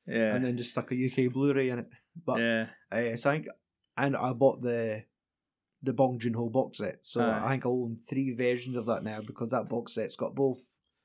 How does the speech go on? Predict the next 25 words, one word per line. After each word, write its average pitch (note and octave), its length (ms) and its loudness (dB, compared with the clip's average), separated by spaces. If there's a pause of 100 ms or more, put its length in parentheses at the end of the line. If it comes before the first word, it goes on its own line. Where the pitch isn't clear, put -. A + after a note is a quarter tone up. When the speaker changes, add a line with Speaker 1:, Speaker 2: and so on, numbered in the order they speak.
(320)
Speaker 2:
black B2 280 2
and A2+ 120 -2
white A2+ 280 -2 (380)
and A#2+ 340 -4
your A#2 120 -4
standard A2+ 540 -2 (220)
Speaker 1:
Aye. A2+ 280 -2
Speaker 2:
release B2+ 320 0
of A#2+ 80 -4
Parasite, A#2 480 2 (480)
as A#2+ 160 -4
well A#2 240 2
as A2+ 200 -2
my, A2 300 0 (500)
uh, G#2+ 300 -4 (160)
steelbook. A#2 400 -6 (320)
But - 200 -4
Speaker 1:
Yeah. A2 260 -2 (1600)
Speaker 2:
um, A#2 1080 -4 (240)
so D3 100 2
yeah, D3 220 6 (580)
I B2+ 60 -6
think D3+ 200 -4
that B2 200 -4
is B2+ 140 -6